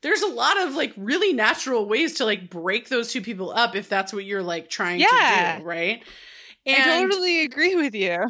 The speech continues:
Speaker 1: I mean, like, it's, you don't need this Dawson shit, <laughs> like, thrown
Speaker 2: Yeah.
Speaker 1: into it, right? Like, he has nothing to do with it. And, and I think that, like, I, I, I agree with you that I think that it's a misstep. And I think that, like,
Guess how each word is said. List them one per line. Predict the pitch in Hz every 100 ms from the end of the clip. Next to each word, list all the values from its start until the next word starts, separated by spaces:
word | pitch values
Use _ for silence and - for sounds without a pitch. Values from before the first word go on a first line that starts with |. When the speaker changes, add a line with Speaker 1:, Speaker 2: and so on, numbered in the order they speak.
| 214
Speaker 1:
I | 262 277
mean, | 294 277
like, | 262 254
it's, | 269 -
you | 262
don't | 285 370 196
need | 220 247 262 220
this | 202 196 - -
Dawson | - 190 202 220 285 202 175
shit, | - 131 104 - _ 233
<laughs> | - - - 302 254
like, | 277 220
thrown | - 285 226 220
Speaker 2:
Yeah. | 294 277 -
Speaker 1:
into | -
it, | 214 220 -
right? | 208 196 180
Like, | 220 196 - - -
he | 302
has | 349 240
nothing | 269 277
to | 226
do | 208 247
with | 262 180 -
it. | - - _ - - - 226 -
And, | 269 262 254 247 - - _
and | 254 262
I | 247
think | 240 269 269 -
that, | 262 247
like, | 226 220 214 214 _
I, | 220 -
I, | 220 - - 240
I | 254
agree | 214 269 330
with | 302
you | 269
that | 214 220
I |
think | 214 247 240
that | 233
it's | 220 208
a |
misstep. | 196 196 214 - - 151 135 -
And | 247
I | 254 262
think | 294 294 294
that, | 269 233
like, | 233 196 190